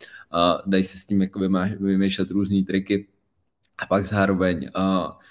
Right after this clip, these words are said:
je to nějaký jakoby ap-, marketing v aplikaci, máme jako affiliate program pro naše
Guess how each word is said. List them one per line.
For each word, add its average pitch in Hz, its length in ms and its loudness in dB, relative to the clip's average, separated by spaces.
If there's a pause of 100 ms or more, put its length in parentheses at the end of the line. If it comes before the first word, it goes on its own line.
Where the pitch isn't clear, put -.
(160)
je 98 100 2
to 98 100 0
nějaký 92 320 0
jakoby 87 500 -4 (400)
ap-, 98 200 -4
marketing 98 640 -2
v 92 40 -6
aplikaci, 117 500 0
máme 90 280 0
jako - 220 -18
affiliate 98 420 -2
program 92 380 0
pro 87 140 -8
naše 82 240 -10